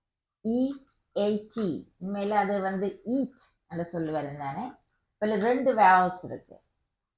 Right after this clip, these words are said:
அப்ப நாங்க இப்ப ஷார்ட் வேவல்ஸ், ஒரு வேவல் நடுவுல வார மாதிரி தான் நாங்க சொல்லி கொடுக்குறோம். அப்ப அது லேசா இருக்கும். இது வந்து டூ வேவல்ஸ்,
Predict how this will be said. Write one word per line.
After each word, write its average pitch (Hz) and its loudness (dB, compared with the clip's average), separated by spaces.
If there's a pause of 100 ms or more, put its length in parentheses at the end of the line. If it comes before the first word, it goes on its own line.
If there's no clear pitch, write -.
(120)
அப்ப 180 -2
நாங்க 214 2
இப்ப 240 0
ஷார்ட் 233 6
வேவல்ஸ், 185 6
ஒரு 208 4 (120)
வேவல் 208 4
நடுவுல 185 0
வார 165 0
மாதிரி 156 -10
தான் 190 -6
நாங்க 175 -6 (100)
சொல்லி 165 -8
கொடுக்குறோம். 202 -10 (300)
அப்ப 170 -2
அது 175 0
லேசா 180 -4
இருக்கும். - -12 (500)
இது 233 2
வந்து 262 4
டூ 277 -2
வேவல்ஸ், 160 4